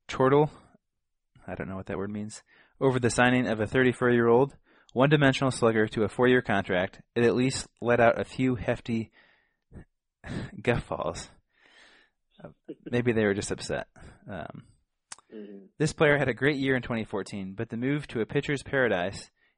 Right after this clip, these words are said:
Speaker 1: and the backlog of week-long hamstring pulls suggested that he would only hit twenty-five to thirty home runs in his new venue.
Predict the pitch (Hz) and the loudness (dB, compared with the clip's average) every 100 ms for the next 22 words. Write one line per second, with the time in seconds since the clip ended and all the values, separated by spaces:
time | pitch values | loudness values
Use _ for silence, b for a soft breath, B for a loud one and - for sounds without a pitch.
0 | _ 123 139 110 113 120 127 120 110 98 | _ -8 -6 0 0 2 0 0 0 -6
1 | _ - 120 127 120 110 120 131 - 107 | _ -10 -8 -4 -4 -4 -8 -8 -8 -10
2 | 98 92 85 - 120 123 143 - 104 95 | -10 -8 -8 -8 -10 -2 -2 -2 -8 -6
3 | - 120 117 110 120 127 120 113 - - | -8 -6 -6 -6 -6 -8 -6 -6 -6 -10
4 | - 143 135 120 113 110 117 117 104 101 | -10 -6 -4 -2 -2 -4 -4 -6 -6 -8
5 | 92 90 98 - b b b - 107 98 | -8 -10 -12 -20 b b b -10 -8 -6
6 | 104 110 113 82 | -4 -4 -6 -8